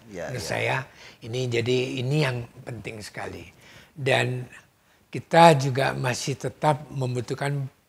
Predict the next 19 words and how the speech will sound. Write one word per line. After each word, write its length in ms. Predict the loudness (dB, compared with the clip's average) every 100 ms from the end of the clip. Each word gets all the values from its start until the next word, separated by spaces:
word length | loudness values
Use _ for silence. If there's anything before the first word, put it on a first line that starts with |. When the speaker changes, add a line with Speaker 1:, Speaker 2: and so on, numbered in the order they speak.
| -12
Speaker 2:
pemimpin 500 | -8 -6 -4 -4 -4
yang 220 | -4 -6
problem 480 | -4 -2 0 -2 -4
solver 640 | -4 -4 -4 -6 -6 -8
kayak 240 | -8 -8 -8
ini, 300 | -14 -16 -20 -20 _
semacam 540 | -18 -10 -10 -8 -10 -10 -18 _ -20
Jokowi 540 | -14 -14 -12 -14 -12 -14
ini, 200 | -16 -20 -20 -20
gitu. 300 | -16 -14 -14 -16 -20 -20 _
Karena 240 | -8 -4
masih 300 | -4 -4 -6
banyak 260 | -8 -6 -8
persoalan 880 | -10 -12 -14 -16 -14 -12 -12 -14 -16
kita 240 | -14 -14
yang 160 | -12 -14
belum 180 | -14
selesai, 400 | -14 -14 -14 -14
gitu. 340 | -14 -16 -18